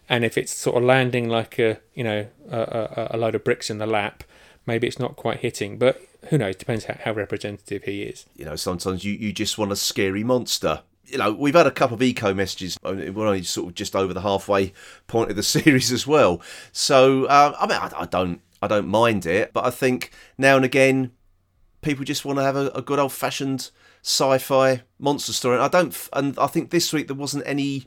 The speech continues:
Speaker 2: real antagonist. You had the, this is the problem of recording quite so soon after the, uh,
Speaker 1: <laughs>
Speaker 2: episode. I don't know the, uh,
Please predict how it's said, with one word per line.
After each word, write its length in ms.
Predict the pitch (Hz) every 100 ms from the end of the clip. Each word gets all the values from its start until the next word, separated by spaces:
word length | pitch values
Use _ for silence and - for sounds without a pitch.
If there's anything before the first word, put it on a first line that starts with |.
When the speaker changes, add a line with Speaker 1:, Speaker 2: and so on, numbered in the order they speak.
| _
Speaker 2:
real 640 | 143 151 147 135 131 123 - _ _ _ -
antagonist. 1000 | 135 131 151 143 110 82 - - - - _ _
You 180 | - 127
had 260 | 127 147 -
the, 380 | 127 117 110 104 - -
this 120 | 165
is 60 | -
the 80 |
problem 360 | 170 190 151 127
of 200 | 127 123
recording 400 | 127 - 131 117
quite 340 | - 151 127
so 160 | - 120
soon 380 | 113 143 120 113
after 280 | 110 - 170
the, 300 | - 107 110
uh, 120 | 107 -
Speaker 1:
<laughs> 60 |
Speaker 2:
episode. 420 | - 135 139 123
I 160 | 120 123
don't 180 | 127 143
know 140 | 135
the, 260 | 127 131 127
uh, 180 | 127